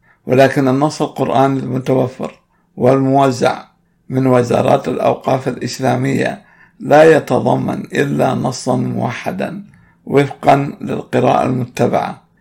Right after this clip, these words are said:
وليس فيه ذكر لتلك الاختلافات التي يعتقد المفسرون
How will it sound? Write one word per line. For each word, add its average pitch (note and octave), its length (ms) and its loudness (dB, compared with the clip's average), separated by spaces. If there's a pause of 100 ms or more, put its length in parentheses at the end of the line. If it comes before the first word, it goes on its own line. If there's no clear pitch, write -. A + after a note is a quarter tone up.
(180)
وليس D#3 360 4
فيه C#3 380 0
ذكر C3 360 0
لتلك C3+ 460 -4
الاختلافات - 920 -6 (520)
التي B2+ 420 2
يعتقد - 680 0
المفسرون C#3 920 -2